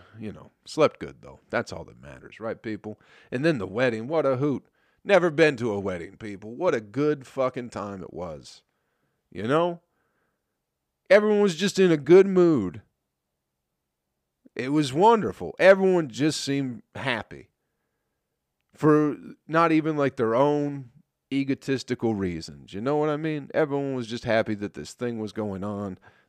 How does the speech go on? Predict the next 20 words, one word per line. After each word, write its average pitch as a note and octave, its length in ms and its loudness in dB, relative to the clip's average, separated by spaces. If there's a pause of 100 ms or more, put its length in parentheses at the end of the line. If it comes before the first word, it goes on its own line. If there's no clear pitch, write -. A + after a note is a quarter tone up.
that C2+ 120 -10
our D2+ 60 -10
friends A#2 360 -4
were G2 100 -10
getting F#2+ 300 -8
married, G2+ 520 -6
or F2+ 240 -4
our, D#2+ 240 -10 (180)
you C3+ 120 -8
know, C#2+ 180 -12
our F2+ 120 -6
family. G2+ 680 -10
I'm F2+ 100 -16
sure F2+ 200 -16
they F2 120 -16
were D2+ 80 -18
family F2 440 -16
to D#2 100 -16
some D#2 300 -14
people. E2+ 420 -16